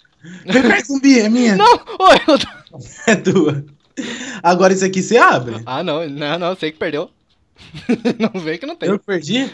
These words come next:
Speaker 1: É?
Speaker 2: <gasps>
Speaker 1: O que que veio?
Speaker 2: Ai.
Speaker 1: Veio o
Speaker 2: Você
Speaker 1: Obsidian?
Speaker 2: quer isso aqui?
Speaker 1: O que que vai fazer com o Obsidian?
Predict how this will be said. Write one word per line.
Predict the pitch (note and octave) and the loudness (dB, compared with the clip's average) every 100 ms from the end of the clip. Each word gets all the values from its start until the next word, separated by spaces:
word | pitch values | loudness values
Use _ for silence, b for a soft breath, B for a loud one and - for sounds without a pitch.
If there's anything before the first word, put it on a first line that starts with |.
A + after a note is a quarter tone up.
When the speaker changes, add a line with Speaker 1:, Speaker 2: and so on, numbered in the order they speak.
| - | -12
Speaker 1:
É? | B2 G3 - _ _ _ _ _ _ _ _ | -12 -12 -14 _ _ _ _ _ _ _ _
Speaker 2:
<gasps> | G3+ | -10
Speaker 1:
O | C#4+ D4+ B3+ A#3 G3 _ - | -2 0 0 -6 -12 _ -18
que | G#3+ | -14
que | |
veio? | G#3 A3+ | -10 -6
Speaker 2:
Ai. | A#3 A#3 A3+ G3+ F#3+ - | -4 -4 -4 -6 -8 -10
Speaker 1:
Veio | F3+ A3+ | -12 -12
o | |
Speaker 2:
Você | F3+ - | -8 -6
Speaker 1:
Obsidian? | |
Speaker 2:
quer | E3+ F#3+ | -2 -2
isso | F#3 | -4
aqui? | - A3+ | -8 -12
Speaker 1:
O | - _ _ _ _ A4 A#4 _ _ _ _ _ _ | -14 _ _ _ _ _ _ _ _ _ _ _ _
que | A#3 | -20
que | A#3+ | -20
vai | A#3 | -20
fazer | G#3+ | -18
com | G#3+ | -18
o | |
Obsidian? | G3 G3+ G3 | -18 -18 -18